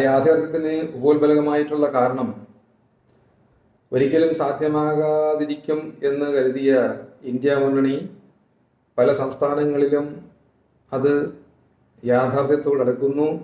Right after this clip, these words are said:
എന്നുള്ളത് ബി ജെ പിയെ സംബന്ധിച്ചിടത്തോളം പേടിപ്പെടുത്തുന്ന ഒരു സ്വപ്നം തന്നെയാണ്. കാരണം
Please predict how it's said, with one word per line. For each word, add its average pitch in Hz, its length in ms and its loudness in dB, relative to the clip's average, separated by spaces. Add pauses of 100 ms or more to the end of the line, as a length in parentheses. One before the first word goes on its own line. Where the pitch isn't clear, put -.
(160)
എന്നുള്ളത് 127 460 0 (1080)
ബി 120 160 -4
ജെ 139 100 6
പിയെ 139 240 2
സംബന്ധിച്ചിടത്തോളം 123 800 -2 (300)
പേടിപ്പെടുത്തുന്ന 123 680 -2 (160)
ഒരു 117 180 -8
സ്വപ്നം 123 400 -4
തന്നെയാണ്. 113 420 -4 (2750)
കാരണം 143 340 2